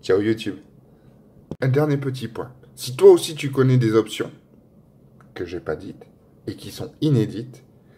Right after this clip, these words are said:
marque-les en commentaire. On verra si on fera une deuxième vidéo dessus. À bientôt.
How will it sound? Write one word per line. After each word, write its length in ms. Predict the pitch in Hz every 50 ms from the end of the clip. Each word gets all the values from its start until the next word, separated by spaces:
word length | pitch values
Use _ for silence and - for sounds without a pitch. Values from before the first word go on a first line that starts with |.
| - - - -
marque-les 340 | 101 123 127 127 131 131
en 120 | 117 110 -
commentaire. 520 | - 110 101 101 98 98 - 90 76 - - _ _ _ _ _ _ _ -
On 80 | 92 92
verra 240 | 85 90 92 95
si 120 | - - 113
on 80 | 98
fera 220 | - - - 95 95
une 80 | 95
deuxième 300 | 92 101 95 92 92 90
vidéo 280 | 90 90 87 95 92 92
dessus. 360 | 90 95 98 - 92 90 - - - - - _ - - - - - - - - -
À 100 | 101 104
bientôt. 500 | 120 127 139 139 139 123 127 131 127